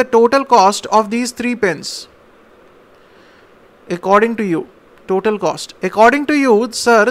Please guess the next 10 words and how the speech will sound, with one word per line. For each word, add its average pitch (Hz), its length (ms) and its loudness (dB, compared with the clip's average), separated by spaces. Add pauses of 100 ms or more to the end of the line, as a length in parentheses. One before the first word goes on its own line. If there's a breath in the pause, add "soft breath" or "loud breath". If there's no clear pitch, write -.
(120)
the 240 40 2
total 233 460 2
cost 226 340 2 (140)
should 214 320 -8
be 240 240 -2
rupees 240 340 -4
hundred 214 480 0
multiplied 226 520 0
by 220 160 2
three, 220 540 -6